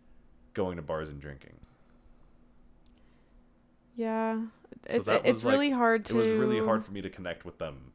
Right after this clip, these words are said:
Speaker 1: because it was like
Speaker 2: It's hard to be sober curious and then
Speaker 1: Yeah.
Speaker 2: still, like, want to build community. I'm glad that I found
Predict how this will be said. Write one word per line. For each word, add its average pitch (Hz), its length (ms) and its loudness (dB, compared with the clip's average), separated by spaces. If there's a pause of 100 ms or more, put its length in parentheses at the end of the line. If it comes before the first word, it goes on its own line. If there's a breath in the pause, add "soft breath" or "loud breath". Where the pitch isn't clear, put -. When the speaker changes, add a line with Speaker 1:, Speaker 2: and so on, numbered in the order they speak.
Speaker 1:
because 92 240 -8
it 85 40 -6
was 80 120 -10
like 73 240 -8 (760 soft breath)
Speaker 2:
It's 233 120 -6
hard 262 200 0
to 285 40 -4
be 269 120 -2
sober 220 300 0
curious 78 840 -4
and - 240 -4
then 110 260 -4
Speaker 1:
Yeah. - 120 -4
Speaker 2:
still, 113 260 -2
like, - 420 -6 (2250)
want 208 420 2
to 214 60 -2
build 208 280 -4
community. 202 800 0 (180)
I'm 202 360 4
glad 180 360 0
that 208 100 4
I 233 100 4
found 269 480 2